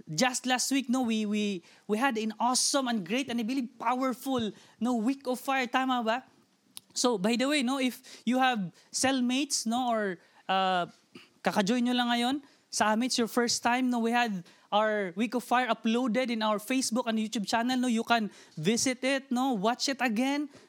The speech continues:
no, with your cellmates, no, and really be refreshed and be empowered, no, with our, uh, week of fire, because we believe in that, no. Letter N is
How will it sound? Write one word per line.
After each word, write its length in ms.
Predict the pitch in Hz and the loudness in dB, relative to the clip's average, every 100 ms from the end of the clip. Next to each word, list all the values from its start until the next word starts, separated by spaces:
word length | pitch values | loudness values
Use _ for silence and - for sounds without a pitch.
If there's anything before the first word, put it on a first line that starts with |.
| - | -8
no, 180 | 214 247 | -4 -2
with 160 | 220 | 0
your 300 | 202 220 208 | 0 0 -2
cellmates, 760 | 170 - 262 262 262 262 - - | -2 0 0 2 0 0 -2 -4
no, 200 | 240 233 - | -4 -6 -4
and 320 | 233 208 170 | -2 -2 -4
really 320 | 180 254 269 254 | -2 0 0 0
be 180 | 196 | 0
refreshed 420 | 247 240 247 254 220 | -2 -4 -2 -2 0
and 160 | 214 | 0
be 200 | 226 226 - - - | 0 -2 -6 -20 -4
empowered, 840 | 240 240 - 240 240 247 214 156 | 0 0 0 2 2 2 0 -2
no, 200 | 151 196 - - - - | -4 -6 -8 -20 -10 -4
with 120 | 202 | 2
our, 300 | 220 214 202 - - - - - | 2 2 -2 -10 -20 -18 -6 2
uh, 240 | 202 190 | 4 4
week 240 | 185 254 247 | 2 0 0
of 100 | 214 | 0
fire, 220 | 247 233 | 0 0
because 180 | 220 233 | 0 0
we 120 | 233 | 2
believe 300 | 254 262 247 | 2 2 0
in 120 | 247 | 0
that, 240 | 277 269 - - _ 202 | 0 -2 -8 -20 _ -6
no. 180 | 233 - - | -6 -6 -4
Letter 240 | 247 294 | -2 -2
N 240 | 269 320 294 | 0 0 0
is 240 | 294 | -2